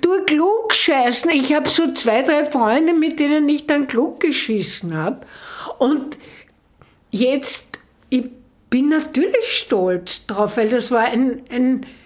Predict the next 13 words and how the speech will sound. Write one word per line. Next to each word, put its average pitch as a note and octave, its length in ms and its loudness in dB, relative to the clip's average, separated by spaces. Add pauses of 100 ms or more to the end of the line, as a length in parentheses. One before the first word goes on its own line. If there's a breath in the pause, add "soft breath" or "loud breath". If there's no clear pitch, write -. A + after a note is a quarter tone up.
(220 loud breath)
eine B3+ 360 0 (140)
große C#4+ 920 -2 (280)
Änderung A#3+ 800 2
in G#3+ 180 2
meinem G3 380 2
Leben. F#3 680 -2 (680 loud breath)
Gescheite G#3 460 2
Bücher A#3 580 0
zum G3+ 300 2
Lesen F3+ 560 -2
auch. D#3+ 220 -6 (420 loud breath)
Die, B3 120 2
die A3+ 120 0